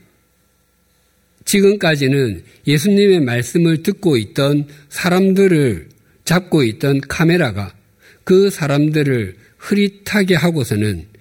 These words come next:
이제는 예수님과 시몬에게 클로즈업하는 것 같습니다. 그때 예수님께서 그물을 씻고 있던 시몬에게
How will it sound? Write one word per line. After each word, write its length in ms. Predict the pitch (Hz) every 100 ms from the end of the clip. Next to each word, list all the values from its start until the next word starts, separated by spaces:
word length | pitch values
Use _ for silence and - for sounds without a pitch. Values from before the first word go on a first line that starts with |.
| - - -
이제는 640 | 180 190 202 147 131 87 - - -
예수님과 840 | 143 143 196 190 165 123 107 95 _
시몬에게 1040 | - - 208 196 202 185 117 107 123 104 85 _ _ _ - _ _ _ _ _ _ _ - _
클로즈업하는 920 | - 185 190 190 185 - - 139 135
것 260 | 127 143 -
같습니다. 500 | 123 - 117 87 - _ _ _ _ _ _ _ _ _ _ _ _ _ _ _ _ _ _ _ _ _ _ _ _ _
그때 380 | - 202 202 180
예수님께서 920 | 143 190 185 180 147 131 113 92 80 -
그물을 440 | - 180 190 180 151
씻고 420 | 185 175 156 127
있던 520 | 90 - 127 104 85 - - -
시몬에게 960 | - - 170 180 160 101 113 101 85